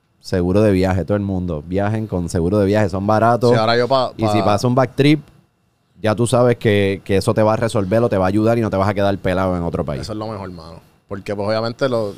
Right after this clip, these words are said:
Speaker 2: el, el costo adicional, pero igual, mano, todo te lo devuelven. O sea,
Speaker 1: Sí,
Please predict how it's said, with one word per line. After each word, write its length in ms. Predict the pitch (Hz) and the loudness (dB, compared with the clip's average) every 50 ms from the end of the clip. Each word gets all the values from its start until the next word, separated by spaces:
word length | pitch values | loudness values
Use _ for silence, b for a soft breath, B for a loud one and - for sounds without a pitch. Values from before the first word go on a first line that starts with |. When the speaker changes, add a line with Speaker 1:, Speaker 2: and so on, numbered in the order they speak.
| - 95 | -12 -12
Speaker 2:
el, 180 | 98 98 98 95 | -10 -10 -12 -12
el 100 | - 101 - | -14 -10 -8
costo 220 | - 101 - - | -8 -6 -4 -2
adicional, 360 | 120 127 123 143 131 117 131 139 | -2 -2 -2 -2 -2 -2 -2 -2
pero 160 | - 139 117 | -2 -4 -2
igual, 420 | 107 101 98 101 117 117 107 95 - - | -2 0 0 0 0 -2 -2 -4 -8 -8
mano, 420 | 104 104 113 123 113 101 95 - - _ _ _ _ _ | -6 -4 -4 -4 -4 -4 -6 -10 -14 _ _ _ _ _
todo 240 | - 104 120 143 | 0 2 2 4
te 80 | 147 156 | 4 4
lo 120 | 131 117 | 2 2
devuelven. 360 | 107 98 98 113 110 92 90 - - _ _ _ _ _ _ _ - | 2 2 0 0 -2 -4 -6 -12 -16 _ _ _ _ _ _ _ -2
O 40 | 101 | 0
sea, 80 | 101 101 | 0 2
Speaker 1:
Sí, 180 | 117 127 131 | 2 2 2